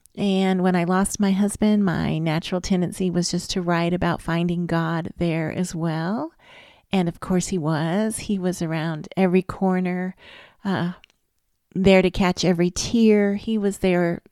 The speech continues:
the entire journey. He still is, right? Thank God he never leaves us. He never forsakes us. He's always there. But I started writing about my grief journey,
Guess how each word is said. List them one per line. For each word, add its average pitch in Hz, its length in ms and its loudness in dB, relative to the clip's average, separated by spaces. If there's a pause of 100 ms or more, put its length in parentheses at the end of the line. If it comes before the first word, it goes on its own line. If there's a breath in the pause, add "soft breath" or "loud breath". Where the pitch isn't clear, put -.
the 185 100 0
entire 180 420 0
journey. 185 400 0
He 196 80 -2
still 170 400 -2
is, 175 380 -2
right? 190 340 -4
Thank - 180 -8
God 185 240 -4
he 190 80 -2
never 180 280 -4
leaves 180 340 -2
us. 226 220 -2
He 196 100 -4
never 165 240 -2
forsakes 190 540 -4
us. - 240 -4 (440 loud breath)
He's 196 220 -4
always 175 360 0
there. 185 500 -4 (600 loud breath)
But 226 120 2
I 233 80 4
started 233 440 0
writing 202 680 0
about 180 380 -2
my 180 120 -2
grief 175 380 -4
journey, 185 560 -4